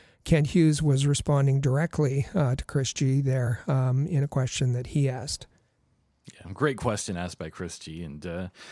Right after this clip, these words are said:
Speaker 2: it's interesting. Uh, I know that Montreal is looking for that goaltender of the future.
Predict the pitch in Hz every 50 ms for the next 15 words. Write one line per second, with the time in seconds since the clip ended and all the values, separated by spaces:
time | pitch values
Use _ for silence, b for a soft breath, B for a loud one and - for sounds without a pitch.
0 | B B B - 135 - 190 196 - - - - - 107 90 92 95 101 101 98
1 | 98 87 - - 107 107 107 110 113 110 101 104 101 98 104 101 - - 117 110
2 | 98 98 101 98 98 80 87 104 104 92 92 101 104 - - 110 101 95 - 107
3 | 104 95 92 92 95 87 - 92 90 - - 101 92 87 87 90 85 90 - -
4 | 92 92 90 - - 104 98 98 98